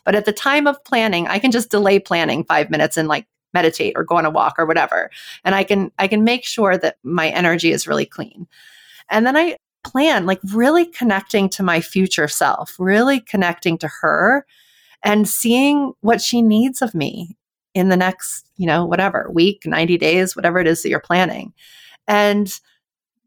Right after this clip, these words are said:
so what happens is we then put that down on paper from this, like, really clean space. And then when we land in that time,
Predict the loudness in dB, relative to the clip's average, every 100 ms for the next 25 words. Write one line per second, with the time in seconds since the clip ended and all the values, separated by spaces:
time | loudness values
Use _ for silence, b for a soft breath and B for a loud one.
0 | _ 0 2 2 0 2 0 0 0 0
1 | 0 0 2 0 0 0 -2 0 -4 0
2 | 0 2 0 -4 0 0 2 -2 -2 -2
3 | 0 0 0 -2 -2 2 2 2 -2 -2
4 | 0 -2 -6 -4 0 0 0 -2 0 2
5 | 2 2 2 0 0 2 4 4 2 0
6 | -4 -6 -2 0 0 -2 -6 -10